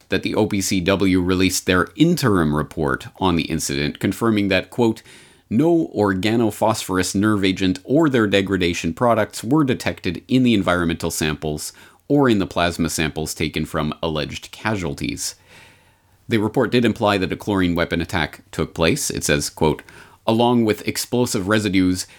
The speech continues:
various chlorinated organic chemicals were found in samples from two sites, for which there is full chain of custody." But the report made no mention of the concentrations or levels of chlorinated agents that were found. Annex two of the report, titled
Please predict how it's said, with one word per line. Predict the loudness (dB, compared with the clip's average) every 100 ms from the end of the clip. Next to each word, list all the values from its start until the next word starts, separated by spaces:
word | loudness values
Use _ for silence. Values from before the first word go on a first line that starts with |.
| _
various | 0 2 4 2 0
chlorinated | -2 2 4 4 2 -2
organic | -2 -2 0 0 0 -4
chemicals | -4 -2 -2 -4 -6
were | -6
found | -4 0 0 0
in | -2
samples | -2 -2 -4 -6
from | -4 -4
two | -2 -2
sites, | -2 -2 -4 -8 -10
for | -6 0 2
which | 2 0
there | 0 0
is | 0 -4
full | -2 -2 -2
chain | -2 -2 -2
of | -4
custody." | -6 -4 -6 -8 -8 _ _ _ _ _ _ _ -8
But | -2 -2 -2
the | -4
report | -4 -2 -2
made | 0 0 2
no | 2
mention | 2 2 -2
of | -2 -6
the | -10
concentrations | -4 0 0 0 -4 0 -2 0 -4 -4 -6
or | -4
levels | 0 0 2 0 -2 -6
of | -4 -4 -2
chlorinated | -2 0 0 0 0
agents | 0 0 -4 -4
that | -4
were | -6
found. | -2 2 2 0 -6 -10 -20 -20 -20 -20 _
Annex | -2 2 2 -2
two | -2 0 2 2
of | 2
the | 2
report, | 0 0 -2 0
titled | -2 0 -2